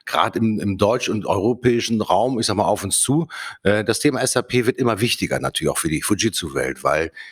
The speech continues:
du bist natürlich schon sehr lange in diesem Business drinne, auch in dem Cloud-Business drinne. Aber hier ist sozusagen noch der Druck, ich will's mal so sagen, da wirklich zu einem Leading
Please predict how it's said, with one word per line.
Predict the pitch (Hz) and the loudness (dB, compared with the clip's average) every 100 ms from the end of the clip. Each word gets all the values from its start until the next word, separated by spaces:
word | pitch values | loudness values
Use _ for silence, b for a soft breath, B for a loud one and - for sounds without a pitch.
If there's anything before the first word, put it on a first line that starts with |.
| B _ | B _
du | 113 113 | -2 2
bist | 113 117 | 2 0
natürlich | 110 104 | 0 0
schon | 113 101 | 0 0
sehr | 98 87 | 0 0
lange | 78 117 139 | 2 2 2
in | 135 | 2
diesem | 131 123 113 | 0 0 2
Business | 135 131 117 | 2 2 0
drinne, | 120 120 | 0 2
auch | 101 | 0
in | 107 | 0
dem | 95 | 0
Cloud-Business | - 95 123 120 117 117 | 2 2 2 0 2 0
drinne. | - 110 117 113 B B | 0 2 2 -2 B B
Aber | - 95 | 0 0
hier | 104 117 | 2 0
ist | 120 - | -2 -2
sozusagen | 113 107 - 104 104 104 107 101 - | -2 -2 -2 0 2 0 -2 -4 -2
noch | 113 - - - | -2 -2 -8 -2
der | 110 104 104 98 87 - _ | 0 2 0 -2 -4 -10 _
Druck, | 110 107 175 185 - | -2 2 2 2 -4
ich | 101 | 0
will's | 113 123 | 0 0
mal | 110 | 0
so | 92 113 | 0 0
sagen, | 135 117 110 117 113 | 2 0 0 -2 0
da | 107 117 127 B B B B - | 0 0 -2 B B B B -4
wirklich | 123 120 | -2 0
zu | 127 | 0
einem | 101 113 107 | 2 0 0
Leading | 110 139 190 151 107 82 69 | -2 0 2 2 2 -2 -6